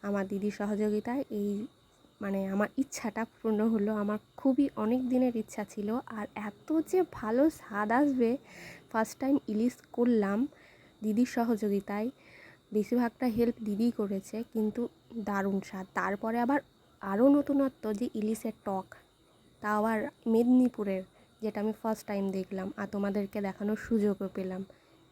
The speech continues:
খুবই ভালো লাগছিল। তোমরা কে কোথা থেকে দেখছো এবং কারা খেয়েছো এরকমের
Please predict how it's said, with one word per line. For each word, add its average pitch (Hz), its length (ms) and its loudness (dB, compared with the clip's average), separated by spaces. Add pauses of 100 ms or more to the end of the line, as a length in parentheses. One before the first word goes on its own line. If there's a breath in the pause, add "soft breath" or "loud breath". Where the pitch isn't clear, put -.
(320 soft breath)
খুবই 254 260 6
ভালো 196 260 2
লাগছিল। 185 500 -4 (500 soft breath)
তোমরা 214 300 2 (340)
কে 247 260 2
কোথা 247 240 -4
থেকে 240 280 -2
দেখছো 202 360 0
এবং 226 200 2 (220)
কারা 208 300 0
খেয়েছো 254 420 2
এরকমের 240 560 2